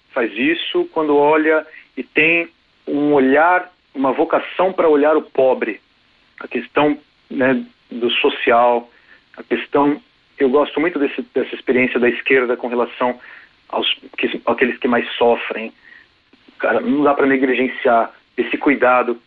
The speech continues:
que a esquerda ch-, esse chamado da esquerda, mas, por outro lado, a esquerda, às vezes, é,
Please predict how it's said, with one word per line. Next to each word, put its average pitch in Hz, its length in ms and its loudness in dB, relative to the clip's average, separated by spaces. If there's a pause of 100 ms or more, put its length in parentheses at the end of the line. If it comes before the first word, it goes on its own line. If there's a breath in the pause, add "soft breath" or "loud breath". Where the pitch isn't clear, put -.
que - 140 -4
a - 20 2
esquerda 127 460 -2
ch-, - 320 2 (680)
esse - 180 -6
chamado 127 480 2
da 113 80 0
esquerda, 98 400 -8
mas, 117 140 -8 (640 loud breath)
por - 80 -2
outro 165 200 2
lado, 165 300 2
a 160 40 0
esquerda, 147 480 -2
às 123 80 -2
vezes, 127 380 -4 (560)
é, 113 600 0